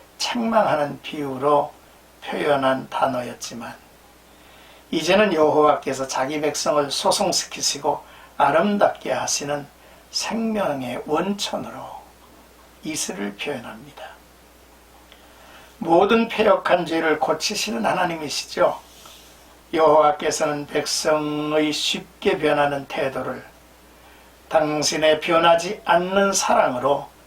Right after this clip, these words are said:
덮기로 하신 것입니다. 이제 감람나무처럼 아름답고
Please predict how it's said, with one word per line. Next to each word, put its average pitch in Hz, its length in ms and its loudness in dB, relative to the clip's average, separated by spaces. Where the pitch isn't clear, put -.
덮기로 - 500 -2
하신 - 300 -4
것입니다. - 460 -12
이제 151 240 2
감람나무처럼 143 1120 0
아름답고 - 840 -2